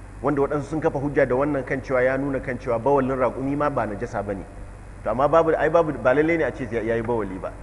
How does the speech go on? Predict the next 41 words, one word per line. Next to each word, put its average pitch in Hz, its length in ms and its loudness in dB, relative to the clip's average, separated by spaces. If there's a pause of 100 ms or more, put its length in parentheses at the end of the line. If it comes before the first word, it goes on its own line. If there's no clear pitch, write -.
Shi 127 60 -8
yasa 127 220 0
'yan 127 100 -4
Shafi'iyya 120 420 -2
ba 104 80 -8
su 104 80 -10
yarda 98 160 -6
da 104 80 -6
wannan 101 300 -6 (360)
abin 107 220 -4
nan 98 160 -6
ba. - 100 -10 (260)
Akwai 180 200 2
sauran 190 300 4
abubuwa, 180 520 6
akwai 165 240 0
sauran 180 300 0
hukunce-hukunce 135 560 -6
wanda 143 180 -4
sun 143 200 -6
zo 151 160 -2 (140)
a 123 60 0
kan 147 160 2
wannan 139 240 4
hadisin, 131 400 -2
amma 120 240 2
saboda 113 520 0 (100)
ƙurewar 131 240 0
lokaci 131 400 -4 (240)
za 147 160 8
mu 139 100 0
je 123 140 -2
kissa 123 300 -2
ta 113 120 -6
biyu. 95 160 -8 (360)
Kissa 196 260 6
ta 190 140 4
biyu 196 320 0 (100)
shine 175 340 2
ta 170 460 6
wannan, 160 420 4